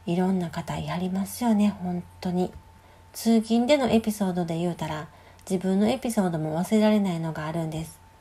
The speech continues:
空騒ぎで話そうとして、衝撃的すぎるから、それはやめとこっかってボツになったやつなんですけど、あまりにもエピソードトークが長くなってしまうので、それはまた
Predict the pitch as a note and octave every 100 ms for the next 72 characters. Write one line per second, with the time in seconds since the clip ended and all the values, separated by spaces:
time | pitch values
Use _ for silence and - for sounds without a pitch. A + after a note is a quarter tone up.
0 | - - - G#3 G#3+ A3+ C#4 A#3 F#3 E3+
1 | F#3 G#3 G#3 G#3+ G3+ F3 - D#3+ F3 -
2 | - - B3+ B3+ B3 A#3 A#3+ A#3+ A#3+ B3
3 | A#3 B3 A#3 D#3+ D#3+ - - A3 A3 G#3
4 | G3 G#3+ A#3 A#3 B3 A#3+ - F3 - -
5 | E3 F#3 G#3 G3+ F3 D#3 D3+ E3+ F3 E3
6 | D#3+ D#3+ D3+ E3 D#3 D3+ - - - G#3
7 | A#3 B3+ B3+ A#3+ F#3+ G3 G3 G3 G#3 G#3
8 | G#3 G#3+ G3+ F#3 E3 D#3+ F3 G3+ F#3+ E3
9 | E3 D#3+ F#3+ F3 E3+ D#3 D#3 D#3 - -
10 | - - A3+ A3 A3 G#3+ G#3+ A#3